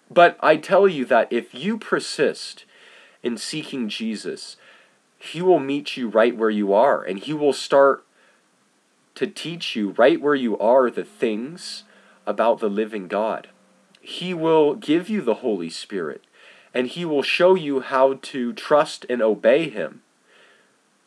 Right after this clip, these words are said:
If you haven't been baptized, he will make a way for you to be baptized. If you haven't received the gift of the Holy Spirit, he will show you what you must do to receive the Holy Spirit. He will meet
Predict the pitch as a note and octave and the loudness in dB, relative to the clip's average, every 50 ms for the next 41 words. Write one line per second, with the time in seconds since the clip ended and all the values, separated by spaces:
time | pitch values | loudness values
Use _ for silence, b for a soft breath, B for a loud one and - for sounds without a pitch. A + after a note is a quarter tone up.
0 | _ _ _ _ _ _ _ _ _ C3 B2+ - - - C#3+ B2 - D3+ D#3+ E3 | _ _ _ _ _ _ _ _ _ -2 -2 -2 -4 -6 -6 0 2 2 2 2
1 | F#3+ E3+ C3+ B2 A2+ G2+ F#2+ G#2 G2 F#2 F#2 - - - G#2+ F#2 E2 D#2 G#2+ D#3 | 2 -2 -2 -2 -4 -2 -2 0 0 0 0 -2 -6 -6 -4 -4 -4 -4 -6 -10
2 | E3 - - - - b b b b b b b b b _ - - F3 F#3 F3+ | -14 -16 -20 -20 -20 b b b b b b b b b _ -10 -2 0 2 2
3 | D#3+ D3 C#3+ D3 C#3 - D#3+ C3 A2+ B2 C3 D3+ E3+ E3+ - - D3 B2+ B2 A#2 | 2 4 2 2 2 4 2 2 4 4 4 4 2 0 -4 -4 -4 -2 -2 -2
4 | A2+ A2+ G#2 A2 G#2 G2+ A#2 A#2 C#3 D#3+ - - - - G#2+ E2+ C#2+ C#2+ - - | -4 -4 -4 -4 0 2 4 4 4 4 2 -4 -10 -8 -6 -6 -6 -8 -12 -16
5 | - - - _ b b b b b b b - B2+ - - D#3 C#3 B2 - - | -20 -20 -20 _ b b b b b b b -6 -6 -6 -4 -6 -6 -2 0 2
6 | C#3+ D3+ D3+ C#3+ - A#2+ B2 A#2+ - - - D#3 D3 C#3+ C#3 - - - - G2+ | 2 2 0 -2 -2 -2 -4 -4 -4 -6 -8 -8 -8 -8 -10 -10 -10 -10 -10 -2
7 | - B2 C3 - - - - A#2 G2+ A2+ G#2 - B2+ A#2+ A2+ G2+ G2 - - - | 0 0 0 0 -2 -6 -10 -6 -4 -6 -4 -4 -4 -4 -4 -4 -6 -8 -12 -8
8 | - G2+ F#2+ G#2+ C3+ D#3+ - - b b b b b b b b b b - E3+ | -6 -4 -2 -2 -4 -6 -8 -12 b b b b b b b b b b -8 -6
9 | E3+ D#3 D3 C3+ - - - D#3+ D#3 D3+ D3+ D3 C3+ C#3 C3+ - C3 B2+ B2 B2 | -2 -2 -2 -2 -2 0 2 2 2 2 0 0 2 2 2 2 -2 -2 0 0
10 | A#2+ - - - - A#2+ A#2+ A#2+ A#2 A2 - - A2+ A2 G#2+ G#2 G2+ - G2 G2 | -2 -2 -6 -8 -6 -4 -4 -2 -4 -6 -8 -8 -6 -6 -6 -6 -8 -8 -10 -10
11 | - - - - A#2 A2+ G#2+ - - G2+ F#2 G2 G#2 G2+ F#2+ F2+ E2+ - - - | -10 -10 -10 -8 -8 -8 -8 -8 -8 -8 -6 -4 -4 -4 -4 -4 -8 -12 -16 -14
12 | - G#2+ G2 F2 E2+ - - G#2 - - E3+ F#3+ F#3 F3 F3+ E3 D3+ B2+ B2 B2+ | -10 -8 -6 -6 -6 -8 -8 -12 -14 -10 -8 -6 -2 0 0 0 0 -2 -4 -6
13 | D3+ F#3 G3+ - - | -6 -8 -8 -8 -12